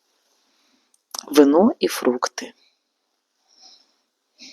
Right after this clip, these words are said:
Осінній натюрморт. Пиво і риба. Все життя натюрморт з кавомолкою.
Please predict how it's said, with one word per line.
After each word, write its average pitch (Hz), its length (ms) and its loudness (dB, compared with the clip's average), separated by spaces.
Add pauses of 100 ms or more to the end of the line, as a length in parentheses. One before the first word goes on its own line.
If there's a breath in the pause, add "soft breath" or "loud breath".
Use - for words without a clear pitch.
(500 loud breath)
Осінній 185 560 0
натюрморт. - 920 -6 (2250 loud breath)
Пиво 233 540 4
і 151 120 -2
риба. 127 480 -2 (540 soft breath)
Все - 280 2
життя 202 500 0 (540 loud breath)
натюрморт 151 580 2
з - 100 2
кавомолкою. 165 840 -2